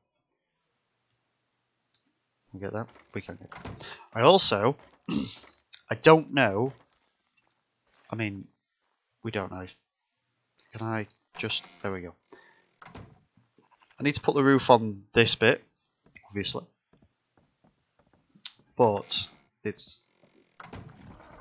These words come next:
will you fly now? You will fly now. And then I've got to do this tower. Now, I'm gonna do that tower the same. But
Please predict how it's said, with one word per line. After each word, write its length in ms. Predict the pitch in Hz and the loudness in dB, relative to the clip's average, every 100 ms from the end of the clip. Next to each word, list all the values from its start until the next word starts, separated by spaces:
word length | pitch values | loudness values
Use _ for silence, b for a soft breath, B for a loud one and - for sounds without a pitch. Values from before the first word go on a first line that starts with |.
| - | -14
will 100 | - | -8
you 140 | 113 113 | -4 -4
fly 280 | - 110 92 | -2 -2 -2
now? 200 | 90 87 | -8 -12
You 160 | 98 | -10
will 120 | 95 90 | -10 -12
fly 300 | - 92 90 | -14 -14 -14
now. 200 | 90 85 _ _ - - - _ _ _ _ _ - - - | -16 -18 _ _ -20 -20 -20 _ _ _ _ _ -20 -20 -18
And 160 | - 120 | -6 2
then 140 | 117 | 4
I've 140 | 110 101 | 4 4
got 160 | 127 | 0
to 80 | - | 0
do 240 | 113 113 107 | -2 -2 0
this 260 | 113 107 | 2 2
tower. 400 | - 98 92 87 _ _ _ - - - | 0 -4 -8 -10 _ _ _ -20 -20 -10
Now, 140 | 104 101 | -6 -4
I'm 60 | |
gonna 160 | 113 131 | 0 2
do 180 | 123 117 | 2 4
that 200 | 117 - | 2 2
tower 260 | 113 107 | -2 -2
the 120 | 101 | -2
same. 400 | - 107 107 151 156 _ _ _ - - - _ _ _ _ _ - - - | -2 0 0 -2 -6 _ _ _ -20 -20 -20 _ _ _ _ _ -20 -18 2
But 320 | 131 101 92 | 4 4 0